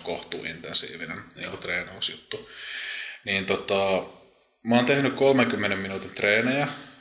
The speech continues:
Speaker 1: ja, mm, sit se on laskelmoinut, että mä oon kuluttanut siihen satakuusikymmentä, satakahdeksankymmentä kaloria,
Speaker 2: Mm.
Speaker 1: joka on kuitenkin aika paljon.
Speaker 2: Mm.
Speaker 1: Ja siis sillä, ja se on ollut, ja siinä on kuitenkin ollut taukoja, koska sitä taukoja rytmittää luontevasti se, että se peli loppuu ja sä
Speaker 2: Mm.
Speaker 1: valitset uuden pelin,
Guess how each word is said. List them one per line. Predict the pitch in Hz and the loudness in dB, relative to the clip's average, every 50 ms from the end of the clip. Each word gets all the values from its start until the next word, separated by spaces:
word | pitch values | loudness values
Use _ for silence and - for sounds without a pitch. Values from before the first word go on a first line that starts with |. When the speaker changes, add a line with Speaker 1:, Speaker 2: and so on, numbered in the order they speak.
| - - - | -20 -8 -2
Speaker 1:
ja, | 98 98 98 98 95 - - - - - | 2 4 6 6 4 4 2 -4 -10 -14
mm, | - 101 101 98 95 - - - 85 85 - - 127 123 | -14 -12 -12 -12 -12 -12 -14 -14 -14 -16 -16 -8 0 4
sit | - - 107 - | 4 4 6 4
se | - 110 104 104 | 4 4 4 4
on | 101 95 104 104 101 | 4 2 2 2 4
laskelmoinut, | 101 98 98 - - 98 90 90 90 87 87 | 4 6 6 4 4 0 -2 -2 -4 -4 -6
että | 87 87 | -6 -6
mä | 92 90 | -8 -10
oon | 90 | -8
kuluttanut | - 90 87 85 - - 85 85 - | -6 -6 -6 -6 -6 -6 0 2 2
siihen | - 90 | 2 4
satakuusikymmentä, | 87 - - 95 - - 87 85 85 - - - - 87 | 2 0 0 -4 -8 -6 -2 0 0 0 0 -2 -4 -4
satakahdeksankymmentä | 87 87 87 90 92 90 - - - - - - - | -4 -6 -4 -4 -2 -2 -2 -4 -4 -8 -12 -12 -12
kaloria, | - - 64 - - - - - - | -10 -10 -10 -8 -8 -8 -8 -8 -10
Speaker 2:
Mm. | - 90 87 | -12 -10 -10
Speaker 1:
joka | - - | -6 -4
on | 110 | -2
kuitenkin | 110 107 92 92 92 87 | 0 0 2 2 0 -2
aika | 87 87 | -4 -4
paljon. | - 78 73 - 80 82 - - 98 101 - | -6 -4 -4 -2 -2 -2 -2 -4 -4 -6 -8
Speaker 2:
Mm. | 98 98 95 90 92 - - - - - - - - 120 - | -8 -6 -6 -8 -8 -10 -14 -18 -20 -20 -20 -14 -10 -6 0
Speaker 1:
Ja | - | 2
siis | - - - - | 4 4 6 4
sillä, | - 87 87 - - - | 4 4 0 -4 -6 -6
ja | - 110 92 95 | -4 0 2 4
se | 101 | 4
on | 101 104 | 4 6
ollut, | 104 104 104 101 101 101 | 6 6 6 6 4 4
ja | - 104 | 4 4
siinä | - 113 117 | 4 4 2
on | 117 | 2
kuitenkin | 120 104 107 - 104 | 2 2 2 2 2
ollut | 98 98 95 - | 0 0 0 2
taukoja, | - 127 123 117 104 - - 92 92 | 4 6 6 6 6 6 4 4 4
koska | 92 92 - - - | 4 2 2 4 4
sitä | - - 101 | 4 2 2
taukoja | - - 101 98 98 98 92 90 | 0 0 0 2 2 2 2 2
rytmittää | 90 90 90 90 90 87 - - 85 87 | 2 2 0 -2 -6 -8 -4 -2 -2 0
luontevasti | 90 90 87 80 80 80 85 - - - | 2 0 0 -2 -4 -2 0 4 6 6
se, | - - 95 | 6 6 4
että | 85 - - | 2 -2 -2
se | - | 0
peli | 92 92 90 82 87 | 0 0 0 0 0
loppuu | 95 98 98 - - - - - 76 78 80 80 - - | -2 -2 -4 -4 -10 -14 -10 -6 -4 -4 -4 -6 -8 -6
ja | - 92 | -4 -2
sä | 92 | 0
Speaker 2:
Mm. | 85 | 0
Speaker 1:
valitset | 85 87 90 92 90 92 | 0 0 0 -2 -4 -2
uuden | 90 87 85 82 82 85 | -2 -2 -2 -2 -4 -4
pelin, | - 80 80 82 82 82 | -4 -2 -2 -4 -4 -8